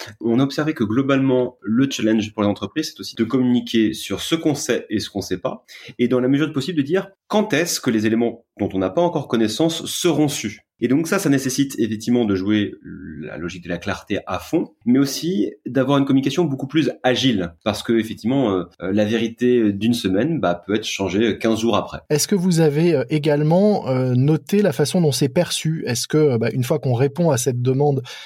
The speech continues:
Speaker 2: d'information, de transparence, est-ce que ça a un effet sur les salariés ? Est-ce qu'ils apprécient cet effort de communication et de transparence ?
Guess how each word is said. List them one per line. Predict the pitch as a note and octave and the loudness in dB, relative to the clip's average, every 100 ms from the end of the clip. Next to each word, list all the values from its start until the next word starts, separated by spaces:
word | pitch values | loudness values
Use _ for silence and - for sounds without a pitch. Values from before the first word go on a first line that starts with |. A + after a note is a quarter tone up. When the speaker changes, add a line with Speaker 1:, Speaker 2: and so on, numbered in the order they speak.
| - B2+ | -8 -2
Speaker 2:
d'information, | B2 C3+ B2 A#2+ - C#3 | 0 0 0 0 0 0
de | C3 | 0
transparence, | B2+ C3 - B2+ D3+ G#3 - | 0 -2 0 0 2 0 -2
est-ce | B2+ - | 0 0
que | - | 2
ça | D#3+ - | 0 2
a | C3+ | 2
un | C3 | 4
effet | D3 - F3 | 2 2 -2
sur | - D3 | 0 0
les | C3 | 0
salariés ? | - B2+ G#2 B2+ E3+ - - - - | 2 2 4 2 0 -2 -20 -18 -8
Est-ce | A2+ | -4
qu'ils | C#3 B2 D#3 | 0 2 2
apprécient | E3+ - D3 - F3+ | 0 0 0 2 2
cet | G3 - C3 - - | 2 0 -2 -4 -2
effort | C3+ - E3+ D3 | -2 2 0 0
de | B2 | -4
communication | B2 C#3+ C#3 C#3 C#3 C3 - D#3 - - | 2 4 4 2 0 -2 -2 -4 -4 -10
et | |
de | B2+ | -8
transparence ? | - B2+ C3 A#2 A#2+ - | -4 -2 0 -2 -4 -8